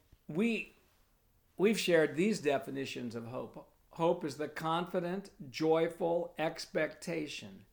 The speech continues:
that good is coming. Hope is the confident, joyful expectation that good is coming. Or hope is an overall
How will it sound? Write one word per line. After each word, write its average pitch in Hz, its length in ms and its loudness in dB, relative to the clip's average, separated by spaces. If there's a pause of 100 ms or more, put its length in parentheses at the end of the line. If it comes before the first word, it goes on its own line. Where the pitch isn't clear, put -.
(340)
that 127 320 -2
good 139 200 4
is 117 160 -6
coming. 110 360 -12 (2500)
Hope 165 240 2
is 135 120 -4
the 135 100 -2
confident, 165 640 -2
joyful 156 640 2
expectation 143 1080 -4
that 127 200 -6
good 135 220 0
is 120 160 -6
coming. 131 400 -12 (640)
Or 175 480 4 (300)
hope 175 320 4
is 139 80 -2
an 147 140 -2 (100)
overall 175 920 6